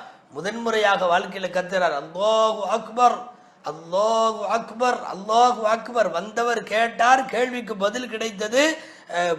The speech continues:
புனிதவானாக திரும்பி போகிறார், இறைவனிடத்தில் மன்னிப்பை வேண்டி, அவன் ரஹ்மத்தை வேண்டி,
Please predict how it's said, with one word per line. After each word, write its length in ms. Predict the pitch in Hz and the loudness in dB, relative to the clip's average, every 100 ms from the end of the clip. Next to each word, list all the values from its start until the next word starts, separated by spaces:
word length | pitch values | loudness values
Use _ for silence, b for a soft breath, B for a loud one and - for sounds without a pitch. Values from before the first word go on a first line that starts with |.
| - | -4
புனிதவானாக 840 | 247 277 277 247 226 214 190 190 | -2 4 6 6 6 4 0 -2
திரும்பி 360 | 196 233 240 202 | -4 -6 -8 -8
போகிறார், 640 | 185 208 196 220 269 240 | -4 -2 4 8 8 6
இறைவனிடத்தில் 720 | 202 240 226 208 196 180 190 | 0 -2 -2 -6 -6 -6 -8
மன்னிப்பை 580 | 180 214 247 208 208 190 | -6 -6 -8 -10 -10 -8
வேண்டி, 380 | 185 226 220 214 | -8 -8 -6 -4
அவன் 220 | 175 175 | -4 -4
ரஹ்மத்தை 680 | 180 - 247 254 190 202 | -6 -6 -4 -6 -6 -8
வேண்டி, 520 | 175 214 233 262 214 | -6 -8 -6 -6 -6